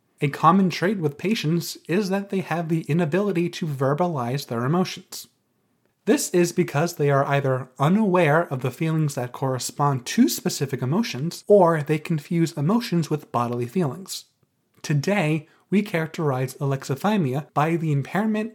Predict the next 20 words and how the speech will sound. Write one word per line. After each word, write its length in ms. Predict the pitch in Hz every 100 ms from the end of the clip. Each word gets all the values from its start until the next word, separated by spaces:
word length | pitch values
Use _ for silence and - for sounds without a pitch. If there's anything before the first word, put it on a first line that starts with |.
| -
in 140 | 147
the 100 | 143
awareness 520 | 131 127 165 185 180
of 120 | -
emotions 680 | 135 143 254 - 127 165 - - -
due 180 | 180 196
to 180 | -
a 60 | 147
deficit 580 | 123 190 214 202 170 -
in 100 | 143
the 80 | 131
processing 720 | - 180 - 170 - 135 135
of 140 | - 123
affective 480 | 120 - 156 143 143
information 720 | 127 139 190 269 - 131 139
or 360 | 196 180 151 147 - -
changes 680 | - 175 160 131 123 120 -
of 120 | 117
the 80 | -
mood. 300 | 117 143 -